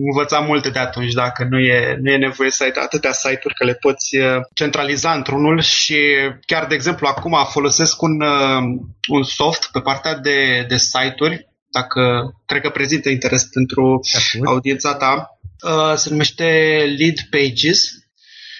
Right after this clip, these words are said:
Speaker 1: și este cum să creezi, uh, adică sunt template-uri deja făcute, nu mai trebuie programatori, uh, să cumperi domenii noi și așa mai departe.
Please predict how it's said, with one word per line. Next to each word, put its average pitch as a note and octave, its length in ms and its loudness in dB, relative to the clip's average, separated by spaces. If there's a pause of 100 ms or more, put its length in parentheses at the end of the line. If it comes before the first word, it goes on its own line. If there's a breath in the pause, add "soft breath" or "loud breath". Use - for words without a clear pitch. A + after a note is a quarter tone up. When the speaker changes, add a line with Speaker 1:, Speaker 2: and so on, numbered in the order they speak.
(100)
Speaker 1:
și - 140 0
este E3+ 200 0
cum G3 140 -2
să G3 200 0
creezi, F3+ 600 2
uh, F3 240 4
adică E3 220 -2
sunt F3 300 0
template-uri D3 720 0
deja C#3+ 640 2
făcute, D#3+ 920 0 (340)
nu D3+ 180 0
mai D3+ 160 0
trebuie C#3+ 300 0
programatori, C3+ 1200 0
uh, B2+ 480 4 (580 loud breath)
să - 220 2
cumperi D#3+ 400 -4
domenii D3+ 760 0
noi C#3 160 2
și C3 80 0
așa C#3 180 0
mai C3+ 120 2
departe. B2+ 520 -2